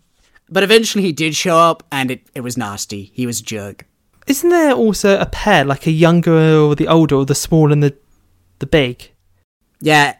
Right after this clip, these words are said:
Speaker 1: greater Ajax and lesser Ajax.
Speaker 2: It's just Ajax
Speaker 1: Lesser
Speaker 2: in this.
Speaker 1: Ajax never shows up. He's just Ajax. They don't mention any lesser Ajaxes. But he also doesn't sh-,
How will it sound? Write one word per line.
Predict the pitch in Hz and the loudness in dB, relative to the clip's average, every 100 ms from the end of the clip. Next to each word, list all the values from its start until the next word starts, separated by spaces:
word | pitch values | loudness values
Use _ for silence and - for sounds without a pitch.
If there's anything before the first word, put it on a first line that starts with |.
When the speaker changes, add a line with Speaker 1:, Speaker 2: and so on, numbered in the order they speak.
| 147 | -12
Speaker 1:
greater | 127 165 170 175 | -2 0 0 -2
Ajax | 147 147 143 135 117 | -2 -2 0 -4 -4
and | 131 | -6
lesser | 123 139 - - | -6 -4 -4 -6
Ajax. | 120 117 - 170 196 | -10 -8 -6 -4 0
Speaker 2:
It's | - | 2
just | 269 | 4
Ajax | 240 214 135 | 4 4 2
Speaker 1:
Lesser | 170 - | 2 0
Speaker 2:
in | 135 | 0
this. | 165 | 0
Speaker 1:
Ajax | 156 160 - | 0 -2 -2
never | 131 120 143 147 139 | -8 -4 -2 -2 -4
shows | - 123 117 | -4 -4 -6
up. | 110 104 _ _ _ _ _ | -8 -12 _ _ _ _ _
He's | 139 - | -8 -6
just | - 185 185 - | 2 4 4 0
Ajax. | 147 135 113 92 - | -2 -2 -4 -12 -8
They | 143 | -6
don't | 143 160 175 | -2 0 0
mention | 160 151 - 139 127 | 0 -2 -2 -4 -4
any | 135 135 131 120 113 | -4 -4 -4 -6 -8
lesser | 123 135 139 - 135 | -6 -6 -4 -6 -6
Ajaxes. | 120 110 104 101 - - 90 95 - _ - - _ | -10 -12 -12 -14 -12 -14 -12 -14 -16 _ -20 -20 _
But | 190 | 2
he | 196 247 | 4 4
also | 294 - | 2 2
doesn't | 220 208 208 | 2 2 0
sh-, | - | -6